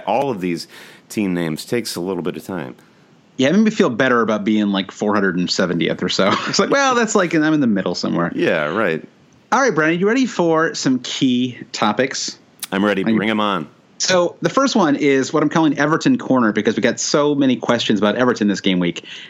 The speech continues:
Speaker 2: Uh, so I'm gonna, I'm gonna run through, uh, maybe, I think we'll eventually get to all of these questions. I'm gonna go kind of a couple at a time so it's not so tedious here. But,
Speaker 1: Sure.
Speaker 2: uh,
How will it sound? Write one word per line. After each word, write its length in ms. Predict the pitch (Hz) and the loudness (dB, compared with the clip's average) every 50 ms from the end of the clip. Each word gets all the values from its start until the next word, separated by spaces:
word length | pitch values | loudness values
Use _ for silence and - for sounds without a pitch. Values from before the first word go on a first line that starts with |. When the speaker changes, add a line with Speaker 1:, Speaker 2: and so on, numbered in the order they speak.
| - - | -8 -2
Speaker 2:
Uh, 160 | 120 117 117 | 0 0 2
so 100 | 117 190 | 4 4
I'm 40 | 202 | 4
gonna, 100 | 214 180 - | 4 2 2
I'm 80 | 170 | 2
gonna 100 | 185 190 | 2 2
run 200 | 175 190 214 220 | 4 4 4 4
through, 340 | 214 214 202 196 185 180 165 | 4 4 4 2 2 0 -2
uh, 160 | - - - - - - - - - - - - | -4 -6 -12 -12 -14 -16 -16 -16 -16 -16 -8 -4
maybe, 360 | - 185 214 220 233 220 - - - - - - - - - - _ _ _ - | 0 2 2 4 4 2 0 -2 -6 -14 -18 -18 -18 -18 -18 -20 _ _ _ 0
I 140 | 220 247 247 | 0 2 2
think 140 | 254 311 | 2 2
we'll 100 | 262 254 | 2 2
eventually 320 | 220 175 208 202 - 196 151 | 2 2 2 2 2 0 0
get 180 | 131 156 151 | 0 0 0
to 80 | - - | 0 0
all 140 | 156 156 151 | 0 2 2
of 60 | 147 | 2
these 140 | 151 151 143 | 0 0 -2
questions. 400 | - - 147 139 - - 151 135 | 0 0 0 0 2 0 0 2
I'm 40 | 151 | 2
gonna 80 | 156 156 | 2 2
go 160 | 143 147 147 143 | 2 2 0 2
kind 160 | 147 139 131 | 2 0 0
of 60 | 113 | 0
a 40 | - | 0
couple 320 | - 131 113 107 120 110 | -2 -2 -2 0 0 0
at 60 | 98 | 0
a 20 | 92 | -2
time 360 | - - 107 104 104 101 101 | -2 -2 0 2 2 2 2
so 120 | 92 107 | 0 0
it's 140 | 92 90 - | -2 0 0
not 220 | 107 101 98 - - | 0 0 0 0 0
so 200 | - 104 95 87 - - - | 0 0 0 -2 -4 -8 -10
tedious 440 | - - - 104 92 95 92 90 - | -6 0 0 2 2 2 0 0 0
here. 240 | - 104 92 87 90 | 0 2 2 2 2
But, 160 | 90 92 87 | 2 0 0
Speaker 1:
Sure. 240 | - 107 87 73 69 - - - - - | -2 -4 -6 -6 -6 -8 -10 -10 -4 -2
Speaker 2:
uh, 260 | 127 127 123 120 120 | 0 0 2 0 -2